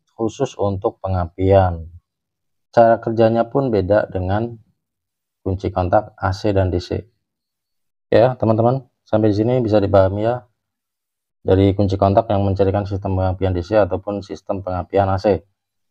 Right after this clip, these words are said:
Untuk mengetahui perbedaan sistem pengapian A C dan si-,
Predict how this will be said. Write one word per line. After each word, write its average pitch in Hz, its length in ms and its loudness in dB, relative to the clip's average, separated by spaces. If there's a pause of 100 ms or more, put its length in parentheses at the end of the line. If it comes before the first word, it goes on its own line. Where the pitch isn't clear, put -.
(260)
Untuk 101 260 2
mengetahui 101 600 4
perbedaan 95 760 0
sistem 92 320 -10
pengapian 90 400 -4
A 85 80 -6
C - 160 -10
dan 92 160 -2
si-, 85 240 -8